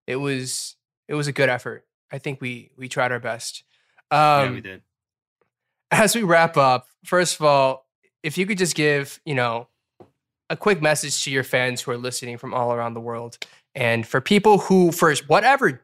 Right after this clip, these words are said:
Speaker 1: dumb reason, they have not yet listened to your album, give them a reason, like, just one last reason why they absolutely should listen to the album.
Speaker 2: Um, you should listen to the album because, um, I created it hoping that, uh, it will accompany you in moments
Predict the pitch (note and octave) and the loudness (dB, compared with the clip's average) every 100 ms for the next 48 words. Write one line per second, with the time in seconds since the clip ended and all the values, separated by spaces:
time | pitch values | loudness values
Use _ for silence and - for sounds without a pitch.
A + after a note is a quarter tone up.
0 | - G3 A#3+ A#3+ A#3+ G#3 F3 F3 D3+ E3+ | 2 4 4 2 2 2 2 2 2 2
1 | G3+ F#3 F3+ F3 E3 D#3+ D#3+ C#3 C3+ B2+ | 2 2 0 0 -4 -2 2 4 4 4
2 | B2 A#2+ _ _ E3+ F3+ G3 D#3+ D3+ E3+ | -2 -4 _ _ -2 2 2 0 0 0
3 | D3+ C#3+ B2+ B2 - E3 - D#3+ E3+ D#3+ | 2 0 2 0 0 -6 0 2 4 4
4 | C#3+ C3+ - - C3 C3 B2 B2 B2+ - | 4 2 0 -4 -6 -4 0 2 2 2
5 | D3 - D3+ B2+ C#3 A#2+ - - A#2+ G2+ | 0 0 -8 -8 -8 -8 -10 -10 -8 -8
6 | - _ - _ _ _ _ _ _ _ | -8 _ -20 _ _ _ _ _ _ _
7 | _ _ C#3+ C#3 C3 A#2 - _ _ _ | _ _ 0 4 2 0 -6 _ _ _
8 | _ _ _ _ _ - D#3 F#3 G3 D#3 | _ _ _ _ _ -6 -4 -2 -2 -2
9 | D#3+ F3+ D#3 D3+ C#3 B2+ C3 B2 A2 A2 | -4 -4 -6 -2 2 2 2 0 -2 -2
10 | G#2+ F#2+ G#2+ G2+ G2 F#2+ F#2 F#2 - G2+ | -4 -6 -8 -10 -10 -12 -16 -18 -12 -12
11 | - G#2+ G#2 G#2 G2+ G2 F#2 - _ - | -10 -8 -6 -6 -6 -10 -14 -16 _ -8
12 | A2 G#2+ G#2+ G2+ F#2+ F#2 F2+ - F#2+ F#2 | -8 -6 -6 -6 -6 -6 -10 -12 -14 -12
13 | F2+ - G2 F#2+ F#2+ F#2+ F2+ - G#2 - | -16 -16 -16 -14 -14 -14 -16 -16 -16 -10
14 | A2 G#2 G#2 G#2 G2+ G2 G2+ G2+ G2+ - | -8 -8 -6 -6 -6 -6 -8 -8 -10 -14
15 | G2 F#2+ F#2+ F#2+ F#2+ F2+ | -16 -16 -14 -14 -16 -18